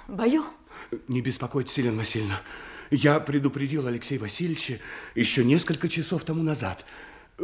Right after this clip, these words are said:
Speaker 2: Все обстоит совершенно благополучно.
Speaker 1: Как же благополучно, а гетман, войска?
Speaker 2: Гетман сегодня ночью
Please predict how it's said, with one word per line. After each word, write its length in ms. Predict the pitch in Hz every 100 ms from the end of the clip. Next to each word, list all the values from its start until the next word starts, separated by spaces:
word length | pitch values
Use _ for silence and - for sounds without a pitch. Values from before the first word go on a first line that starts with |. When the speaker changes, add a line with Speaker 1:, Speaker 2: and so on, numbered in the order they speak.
| 185
Speaker 2:
Все 260 | - - 143
обстоит 380 | 143 120 127 131
совершенно 800 | 127 113 101 - 135 151 151 151 - - -
благополучно. 800 | 147 117 131 107 110 78 - - -
Speaker 1:
Как 160 | 190
же 80 | 226
благополучно, 960 | 190 180 214 220 226 214 208 - 202 208
а 60 |
гетман, 420 | 208 208 185 185 202
войска? 440 | 233 233 - 185
Speaker 2:
Гетман 680 | 190 131 135 131 147 160 135
сегодня 400 | - 147 135 131
ночью 480 | 135 151 - 143